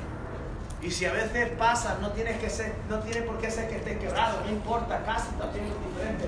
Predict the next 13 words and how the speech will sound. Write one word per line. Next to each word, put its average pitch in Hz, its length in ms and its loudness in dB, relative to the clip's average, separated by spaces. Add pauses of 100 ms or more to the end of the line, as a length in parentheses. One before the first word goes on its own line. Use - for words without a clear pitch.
(100)
Puedes 233 200 -2
tener 233 180 -2
mucho 233 320 -2
dinero - 380 0 (180)
y 214 60 0
te 208 140 2
puedes 220 260 0
sentir 202 400 0
muy 196 100 0
mal, 185 240 2 (640)
pero 185 160 0
no 226 100 2
importa, 247 600 2